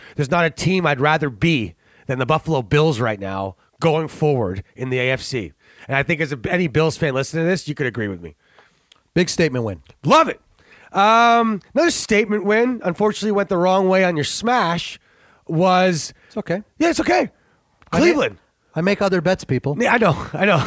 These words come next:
Speaker 1: <laughs>
Speaker 2: You know, the Titans are down thirty-eight seven, and here comes the hate. You know,
Speaker 1: Well, that was
Speaker 2: one,
Speaker 1: O-,
Speaker 2: one,
Speaker 1: that,
Speaker 2: one blip, no big
Speaker 1: that
Speaker 2: deal.
Speaker 1: was Oklahoma Sooner Baker. He
Speaker 2: Yeah.
Speaker 1: had time to throw, like, he had Oklahoma's line against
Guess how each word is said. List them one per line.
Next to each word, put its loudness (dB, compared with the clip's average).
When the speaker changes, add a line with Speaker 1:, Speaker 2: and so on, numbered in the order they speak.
Speaker 1:
<laughs> 4
Speaker 2:
You 4
know, 2
the -4
Titans 0
are 0
down 0
thirty-eight -2
seven, -2
and -4
here -2
comes -4
the -2
hate. 0
You -4
know, -6
Speaker 1:
Well, 4
that 4
was 2
Speaker 2:
one, 4
Speaker 1:
O-, 2
Speaker 2:
one, 4
Speaker 1:
that, 2
Speaker 2:
one 0
blip, 0
no -2
big -4
Speaker 1:
that 6
Speaker 2:
deal. 6
Speaker 1:
was 4
Oklahoma 4
Sooner 0
Baker. 0
He 0
Speaker 2:
Yeah. 6
Speaker 1:
had 0
time 2
to 0
throw, 2
like, 0
he 0
had 2
Oklahoma's 2
line 2
against 0